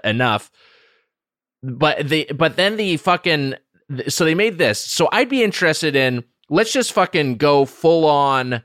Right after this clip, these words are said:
uh, you know, uh, our society is, is broken and collapsing. And so let's just see something that is, like, just, like, the apex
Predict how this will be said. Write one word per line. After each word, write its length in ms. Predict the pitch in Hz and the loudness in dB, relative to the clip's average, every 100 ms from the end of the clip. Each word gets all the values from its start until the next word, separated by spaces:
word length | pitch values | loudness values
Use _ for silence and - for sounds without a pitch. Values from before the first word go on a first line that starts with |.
| _ _ _ _ _ - | _ _ _ _ _ 0
uh, 220 | 123 113 120 | 2 2 0
you 140 | 131 | 0
know, 480 | 123 110 107 101 - _ _ _ _ | 2 2 2 -2 -6 _ _ _ _
uh, 120 | 120 98 - 78 _ - _ - 139 | -4 -4 -14 -20 _ -20 _ -6 0
our 140 | 156 | 2
society 680 | 160 160 202 196 190 165 139 | 0 -2 0 2 0 2 0
is, 240 | 127 - | 0 -2
is 280 | 139 127 110 | 0 0 -2
broken 580 | 104 143 135 131 139 120 | -2 2 2 2 -2 0
and 160 | 117 113 | -2 -2
collapsing. 960 | 131 117 120 120 - 131 113 107 101 - _ _ _ _ _ _ | 0 2 2 -2 -4 -2 -2 -2 -6 -12 _ _ _ _ _ _
And 340 | 131 127 123 117 | -2 0 -2 -2
so 160 | 156 | 0
let's 280 | 139 165 - | 2 0 0
just 220 | 190 170 | -2 -4
see 200 | - 165 | -4 -4
something 520 | 151 - 143 139 131 123 | -2 -2 -2 -2 -2 0
that 100 | 120 | 0
is, 180 | 113 | 0
like, 240 | 127 120 110 | 0 0 0
just, 240 | - - | -4 -2
like, 160 | 131 117 | -2 -2
the 220 | 127 - | -6 -4
apex 920 | 123 131 135 139 117 107 - - - | -2 -2 -2 -2 0 -2 -6 -8 -8